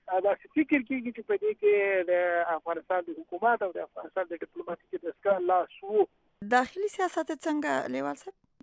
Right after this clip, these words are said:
Speaker 1: په کورني سطحه باندې ګڼ مشکلات وو له بده مرغه.
Speaker 2: بله.
Speaker 1: له هغې جملې نه یو شمېر قدرت د ټاپوګانو او د قدرت د جزایرو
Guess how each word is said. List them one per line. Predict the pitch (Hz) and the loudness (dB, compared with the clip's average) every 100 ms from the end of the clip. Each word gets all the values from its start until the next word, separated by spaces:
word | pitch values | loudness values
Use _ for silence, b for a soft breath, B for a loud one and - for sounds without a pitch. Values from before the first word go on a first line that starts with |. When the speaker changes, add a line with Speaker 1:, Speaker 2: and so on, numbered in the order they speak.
| - | 0
Speaker 1:
په | 233 214 208 214 - | 2 4 2 0 -4
کورني | 214 220 220 226 254 339 381 349 254 220 208 196 190 - | -6 -2 0 0 0 0 2 2 2 2 2 -2 -4 2
سطحه | 233 220 - | 2 2 0
باندې | 208 208 208 202 - _ _ _ _ - 202 208 | 0 2 2 0 -2 _ _ _ _ -10 -10 0
ګڼ | 285 294 262 226 | 2 2 -2 -6
مشکلات | - 214 220 214 202 | -2 0 4 2 2
وو | 208 226 | -8 -8
له | 208 | -4
بده | 196 208 202 | 0 0 0
مرغه. | 202 196 208 214 _ _ | -2 -4 -4 -8 _ _
Speaker 2:
بله. | 220 208 131 - _ - | -2 -2 -2 -10 _ -6
Speaker 1:
له | 180 | 2
هغې | 208 214 269 240 | 4 4 2 -2
جملې | 254 247 262 254 | -2 0 0 4
نه | 254 247 226 _ _ _ _ | 4 2 -2 _ _ _ _
یو | 247 294 277 | 0 2 0
شمېر | 254 277 277 269 _ | -2 0 0 -2 _
قدرت | - 190 233 254 - - | -4 2 4 4 0 -8
د | 233 233 226 - - | -2 0 0 -2 2
ټاپوګانو | 180 - 185 233 240 233 220 202 | 2 2 0 4 4 4 0 -2
او | 180 | -4
د | 165 | -10
قدرت | 165 196 220 - | -4 2 2 2
د | 180 | 0
جزایرو | 170 165 170 170 226 233 | 0 2 4 6 6 6